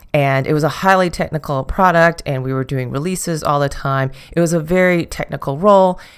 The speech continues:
I was, uh, working with clients, and they asked very, you know, specific questions about what they could or couldn't do in the product. And the marketing team was a separate division,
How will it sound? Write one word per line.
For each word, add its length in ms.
I 160
was, 420
uh, 340
working 400
with 460
clients, 800
and 360
they 320
asked 320
very, 420
you 80
know, 60
specific 640
questions 640
about 360
what 200
they 120
could 360
or 100
couldn't 300
do 240
in 200
the 80
product. 480
And 420
the 140
marketing 480
team 320
was 200
a 60
separate 420
division, 640